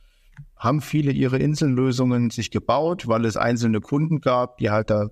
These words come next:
sehr viel Wert drauf gelegt haben. Auch das, äh, fängt dann nächstes Jahr an. Äh,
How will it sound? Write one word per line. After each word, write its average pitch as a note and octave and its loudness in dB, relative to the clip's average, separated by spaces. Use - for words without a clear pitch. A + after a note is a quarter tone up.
sehr G#2+ 0
viel G2+ 0
Wert A2+ 0
drauf C#3+ -2
gelegt C3+ -2
haben. D#3+ 0
Auch A#2+ 0
das, - -2
äh, C#3 0
fängt C3+ -2
dann B2+ 2
nächstes B2 -2
Jahr A2 2
an. C3 2
Äh, C3 0